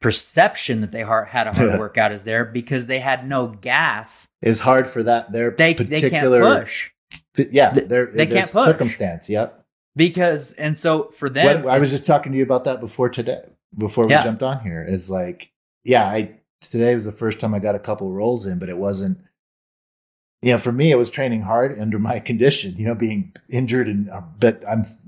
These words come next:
Speaker 2: I sat there and I told you, I was like, "I can't wait till I'm a hundred percent, like, where I can really
Speaker 1: Yeah.
Speaker 2: put the ga-," you know,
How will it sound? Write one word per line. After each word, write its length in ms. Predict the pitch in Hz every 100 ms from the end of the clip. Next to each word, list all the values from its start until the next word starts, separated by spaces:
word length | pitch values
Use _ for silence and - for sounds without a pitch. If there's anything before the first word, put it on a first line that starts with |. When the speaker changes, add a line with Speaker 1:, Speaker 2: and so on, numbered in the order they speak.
| 101
Speaker 2:
I 80 | 101
sat 320 | - 120 101
there 80 | 104
and 80 |
I 60 | 98
told 240 | 107 104 113
you, 80 |
I 40 | 107
was 100 | 92
like, 120 | 90
"I 60 | 92
can't 220 | 110 98
wait 140 | 101
till 100 | 104
I'm 100 | 90
a 60 | 85
hundred 220 | 104 85
percent, 440 | 87 - 113 87 - _ _ _ _ _ _
like, 180 | 87 85
where 140 | 98 92
I 40 |
can 180 | 104 101
really 100 | 101
Speaker 1:
Yeah. 280 | 135 131 90 - -
Speaker 2:
put 200 | - 92
the 60 | 90
ga-," 200 | 107 -
you 80 | 98
know, 280 | 82 92